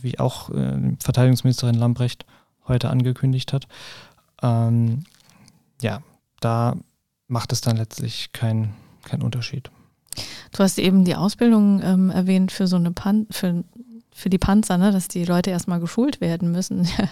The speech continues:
Speaker 2: Das, äh, das ist nicht wie Autofahren. Also ich setz mich nicht in Modell A oder Modell B und fahr dann einfach los, sondern das bedarf auch der Ausbildung, das bedarf auch einer Einarbeitungszeit.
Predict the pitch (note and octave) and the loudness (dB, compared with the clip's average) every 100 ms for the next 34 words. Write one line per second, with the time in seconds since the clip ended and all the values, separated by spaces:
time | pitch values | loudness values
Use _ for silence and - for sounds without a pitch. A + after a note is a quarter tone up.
0 | - - - - - F#3+ F3 - F#3 F3+ | -6 -10 -10 -12 -6 0 0 -2 0 2
1 | F3 F3 F3 - - G#3 A3 G3+ A3 A#3 | 2 2 0 0 2 2 4 4 4 4
2 | - F3+ F3+ F3 F3+ F#3 - F#3 - F#3 | 2 2 4 4 4 2 0 -2 -2 0
3 | G3+ G3+ - G3 F#3 F#3 F#3+ E3+ F#3+ F#3+ | 0 0 0 2 4 4 2 2 2 4
4 | G3 F#3+ - G3 G#3 G3+ G3 F#3+ F#3+ F#3 | 4 4 4 4 4 4 4 4 4 2
5 | F#3 F#3 G3 G3 F3+ F#3 F#3 F#3+ F#3+ F3 | 2 2 2 2 2 0 2 2 4 2
6 | F3+ F3 G3 G3+ G#3 - - F3+ F3+ F3+ | 0 0 2 4 4 0 -2 2 4 4
7 | F3+ F3+ E3+ _ _ - F3 - - F3+ | 4 2 0 _ _ -2 -2 0 0 2
8 | F3 F3 - - F3 F3+ - G3 G3 F#3+ | 0 -2 -2 0 0 0 2 4 4 4
9 | F#3 - E3+ E3+ E3+ - F3+ F3+ G#3 G3 | 2 -2 -4 -2 -4 -4 -2 4 4 4
10 | F3 F3 F3+ E3+ - F3 F3 | 4 0 -2 -6 -4 -4 -4